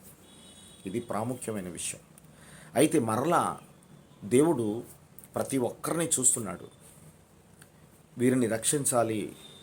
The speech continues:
వీరు నన్ను అడగటం లేదు, వీరికి నచ్చినట్టు వెళ్ళిపోతున్నారు అని ఆలోచించి, ఆ, ప్రార్థన ఎప్పుడు స్టార్ట్ అయిందన్నది మీకు వివరించాలని ఆశ కలిగి ఉన్నాను.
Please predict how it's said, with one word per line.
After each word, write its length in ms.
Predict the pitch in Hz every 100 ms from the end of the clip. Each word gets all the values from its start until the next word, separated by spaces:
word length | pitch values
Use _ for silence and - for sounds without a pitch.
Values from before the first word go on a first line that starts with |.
| - - - - - - - - - -
వీరు 180 | 113 123
నన్ను 460 | 117 117 113 110 - - -
అడగటం 480 | 101 123 165 165 143
లేదు, 400 | 123 98 113 104 101 -
వీరికి 220 | 104 107
నచ్చినట్టు 480 | 104 - 143 143 131
వెళ్ళిపోతున్నారు 920 | 110 110 123 - 107 101 98 98 87 - -
అని 260 | 101 101 95 -
ఆలోచించి, 840 | 90 120 120 104 95 - 90 - - - - - - - - - - - - - - - -
ఆ, 400 | 104 98 92 90 - - - - - - - - - -
ప్రార్థన 500 | 120 175 170 151 175
ఎప్పుడు 400 | 135 117 - 147
స్టార్ట్ 340 | - 131 131
అయిందన్నది 540 | 127 117 107 104 98 151
మీకు 260 | 104 - 90 87 - -
వివరించాలని 600 | 101 95 104 95 92 92
ఆశ 260 | 104 82 -
కలిగి 300 | - 78 -
ఉన్నాను. 360 | - - -